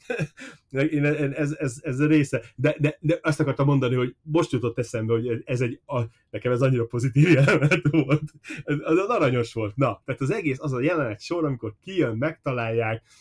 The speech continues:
ott már, akkor már valami útják, rá van tekerve a kiskülökre, amikor megemeli az autót és megtartja.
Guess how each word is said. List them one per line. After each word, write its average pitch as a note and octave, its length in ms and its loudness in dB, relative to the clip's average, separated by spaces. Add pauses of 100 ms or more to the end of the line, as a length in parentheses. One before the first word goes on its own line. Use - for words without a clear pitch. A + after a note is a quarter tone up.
(160)
ott A#2 160 -18
már, A#2+ 220 -8
akkor B2 260 -6
már A#2+ 200 -2
valami B2+ 320 -2
útják, B2 240 -4
rá A#2 280 -2
van A2 160 -4
tekerve G#2+ 380 -6
a G2+ 60 -10
kiskülökre, A2 480 -8
amikor G#2+ 240 -6
megemeli A2+ 400 -4
az G#2 160 -8
autót A2+ 400 -8
és - 180 -20
megtartja. B2 680 -8